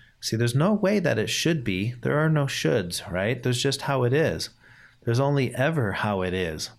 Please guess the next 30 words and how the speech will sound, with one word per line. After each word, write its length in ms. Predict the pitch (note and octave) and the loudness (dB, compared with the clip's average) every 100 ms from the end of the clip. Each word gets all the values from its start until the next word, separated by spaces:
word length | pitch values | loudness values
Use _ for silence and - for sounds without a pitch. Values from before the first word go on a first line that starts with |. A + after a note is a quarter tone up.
| - - - _ _ | -20 -20 -20 _ _
Um, 320 | F#2+ E2+ D#2+ | -6 -4 -6
there's 180 | E2+ G2+ | -4 -2
how 240 | A#2 A#2+ A2+ | 0 2 2
it 120 | F#2+ | 0
was 380 | G#2+ B2+ G#3+ G3+ | 0 2 2 0
and 140 | C3+ | 0
there's 140 | B2 | 0
how 240 | A#2+ B2+ B2 | 2 2 2
it 120 | A2+ | 2
is. 380 | B2+ A2 F2+ - - - - - | 2 2 -2 -6 -14 -20 -20 -10
And 160 | - A#2+ | -2 0
then 120 | C3+ | 2
there's 180 | C#3 B2+ | 2 2
how 220 | C3+ C3+ | 0 2
it 120 | C3 | 2
will 260 | G#2 C#3 A3 | 2 2 2
be, 340 | B2+ G2 F2+ F2+ - _ - | 0 0 -2 -6 -14 _ -4
but 140 | A2+ | 0
never 280 | C3 F#3 F#3 | 2 2 0
how 200 | D#3+ C#3 | 2 2
it 140 | G2 | 0
should 380 | - - E3 C3 | 0 0 0 0
be. 320 | F#2+ F2 - - | -4 -4 -6 -8
There's, 160 | G#2+ G#2 | -8 -6
there 320 | G#2 A#2+ A#2+ | -4 0 0
are 40 | A#2 | 2
no 160 | B2+ | 0
shoulds 580 | D3 - - D3+ C#3 B2 - - | 0 -2 0 0 0 -6 -10 -20
here. 420 | - G2 D#2+ D2+ - - - - _ - | -10 -6 -4 -6 -10 -20 -20 -20 _ -10
Um, 420 | F#2 F2 D#2+ F2 | -6 -6 -6 -12